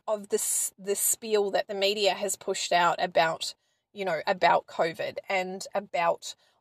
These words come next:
all of this shit. They have pushed it out and pushed it onto people. And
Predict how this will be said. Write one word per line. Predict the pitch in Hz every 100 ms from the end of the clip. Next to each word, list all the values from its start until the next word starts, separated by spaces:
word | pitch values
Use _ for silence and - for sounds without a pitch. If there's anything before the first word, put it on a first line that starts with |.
| _
all | 254 285 302
of | 254
this | 254
shit. | - - -
They | 254 302
have | 320 294 -
pushed | - - -
it | 320
out | 233 208 -
and | 208 190
pushed | - 214 -
it | 190
onto | 175 170 -
people. | - 180 185 - - _ _ _ -
And | 226 240